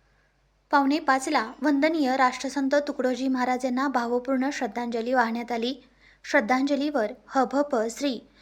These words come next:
किसनरावजी भुजे, अखिल भारतीय गुसेम प्रचारक यांनी मार्गदर्शन केले. यावेळी महिला पुरुष गुरुदेव सेवा भजन मंडळ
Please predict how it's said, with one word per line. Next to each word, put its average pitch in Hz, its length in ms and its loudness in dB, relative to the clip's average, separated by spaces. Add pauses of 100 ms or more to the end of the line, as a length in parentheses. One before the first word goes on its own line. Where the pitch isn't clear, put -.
(200)
किसनरावजी 269 680 0
भुजे, 240 420 -2 (560)
अखिल 294 260 -4
भारतीय 269 580 0 (1800)
गुसेम 262 680 0
प्रचारक 247 760 -2
यांनी 277 320 2 (600)
मार्गदर्शन 262 680 0
केले. 220 320 -2 (360)
यावेळी 262 460 2
महिला 254 380 0
पुरुष 247 400 -2
गुरुदेव 247 420 0
सेवा 240 400 -2
भजन 233 360 -2
मंडळ 247 360 2